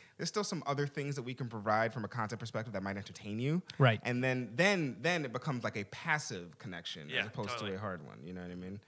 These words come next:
Speaker 2: Yeah.
Speaker 1: Solving a, a soft problem, like you were saying.
Speaker 3: Yeah.
Speaker 2: So many of these things happen. I think about it a lot. I-, if brands are either your rich uncle or also, like, the guy who wasn't really invited to the party, but he knows the party's there. You know, if you're throwing a party,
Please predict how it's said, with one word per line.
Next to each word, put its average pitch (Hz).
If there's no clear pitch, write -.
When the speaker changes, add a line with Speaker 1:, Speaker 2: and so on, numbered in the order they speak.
Speaker 2:
Yeah. 135
Speaker 1:
Solving 98
a, 82
a 92
soft -
problem, 95
like 69
you 64
were -
saying. -
Speaker 3:
Yeah. -
Speaker 2:
So -
many 196
of 143
these 139
things 139
happen. 110
I 110
think 120
about 117
it 110
a 131
lot. 113
I-, 127
if 131
brands 135
are 123
either 151
your 120
rich 127
uncle 196
or 135
also, 131
like, 113
the 147
guy 156
who 147
wasn't 151
really 135
invited 143
to 170
the 170
party, 170
but 143
he 123
knows 120
the 120
party's 110
there. 120
You 147
know, 135
if 147
you're 214
throwing 208
a -
party, 135